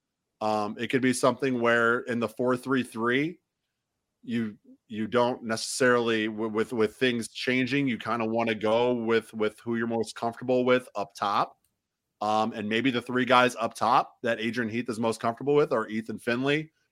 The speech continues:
Mano Reynoso, and Robin Lod. And where are you gonna put those three guys if you trust them the most? You're gonna, Lod's the one that's gonna go up top. So it could be that. Again, I don't, I don't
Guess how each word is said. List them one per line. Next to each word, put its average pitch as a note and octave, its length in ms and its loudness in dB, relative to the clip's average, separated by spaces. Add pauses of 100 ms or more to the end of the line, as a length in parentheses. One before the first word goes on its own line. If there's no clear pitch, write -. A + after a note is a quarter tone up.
(160)
Mano A#2 260 0
Reynoso, A#2 760 2
and G#2+ 100 -2
Robin A#2+ 280 2
Lod. D#3 260 4 (640)
And G#2+ 440 -2
where G2+ 320 -2
are C3+ 40 4
you C#3+ 100 4
gonna C#3 180 4
put D#3+ 240 0
those C#3+ 220 2
three C#3+ 200 -4
guys C3 640 2 (200)
if A2+ 140 -6
you A#2+ 100 0
trust C3+ 300 0
them B2 100 -6
the B2 80 -2
most? C#3+ 380 2
You're G2 140 -10
gonna, A2+ 220 -2 (140)
Lod's A2 400 0
the A#2+ 100 -6
one A#2 140 -4
that's A#2+ 160 -2
gonna B2+ 180 -4
go B2 180 4
up A2 120 -2
top. C3 260 -6 (540)
So A#2 560 2 (100)
it B2 120 -6
could D#3+ 180 2
be E3 100 4
that. C3+ 360 6 (180)
Again, A#2 220 2
I A2 120 2
don't, A#2+ 260 0
I A2 120 2
don't A#2 260 0